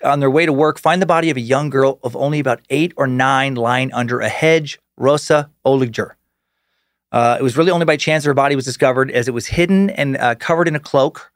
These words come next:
Her clothing partially burnt, her underwear actually still smoldering when she was discovered. The tiny body of Rosa smelled like she'd been doused in gasoline. An examination of her clothing revealed bloodstains from multiple wounds to her breast, wounds made quite obviously through the clothing.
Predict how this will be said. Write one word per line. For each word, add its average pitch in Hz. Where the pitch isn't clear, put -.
Her 139
clothing 180
partially 190
burnt, 170
her 143
underwear 175
actually 147
still 196
smoldering 196
when 131
she -
was 180
discovered. 160
The -
tiny 208
body 196
of 185
Rosa 170
smelled 165
like 165
she'd 151
been 123
doused 151
in 143
gasoline. 147
An 131
examination 165
of 156
her 151
clothing 156
revealed 127
bloodstains 151
from 135
multiple 160
wounds 160
to 131
her 113
breast, 165
wounds 151
made 156
quite 151
obviously 147
through -
the 175
clothing. 139